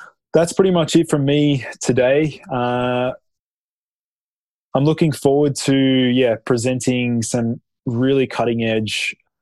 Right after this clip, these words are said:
biohacks and, you know, health content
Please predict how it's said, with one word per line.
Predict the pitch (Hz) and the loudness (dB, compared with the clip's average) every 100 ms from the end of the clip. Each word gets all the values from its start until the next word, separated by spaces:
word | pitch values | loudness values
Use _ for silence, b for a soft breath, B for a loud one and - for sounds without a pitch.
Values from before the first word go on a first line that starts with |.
| _ _ _ | _ _ _
biohacks | 101 113 117 120 127 113 - - | -2 0 2 0 0 -4 -6 -6
and, | 117 110 107 104 - _ _ _ | -4 -2 -4 -6 -10 _ _ _
you | 131 | -6
know, | 113 104 | -4 -4
health | 101 113 110 | -2 -4 -4
content | - 113 110 113 104 | -4 -6 -4 -4 -4